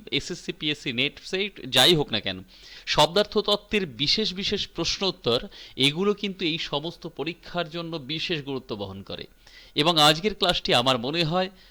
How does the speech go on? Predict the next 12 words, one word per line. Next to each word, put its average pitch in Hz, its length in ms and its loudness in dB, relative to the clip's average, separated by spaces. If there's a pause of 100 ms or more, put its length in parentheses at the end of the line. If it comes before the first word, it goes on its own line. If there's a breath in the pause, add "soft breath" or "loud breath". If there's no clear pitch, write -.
(120)
অত্যন্ত 165 380 -2
গুরুত্বপূর্ণ 151 540 -4
একটি 127 200 -4
ক্লাস 131 360 4
হতে 110 160 -6
চলেছে। - 420 -6 (640 loud breath)
শব্দার্থ 147 680 4
পরিবর্তনের 208 680 -2 (100)
কারণ 160 320 6
এবং 240 180 0 (120)
পরিবর্তনের 170 640 2
ধারা, 107 340 -2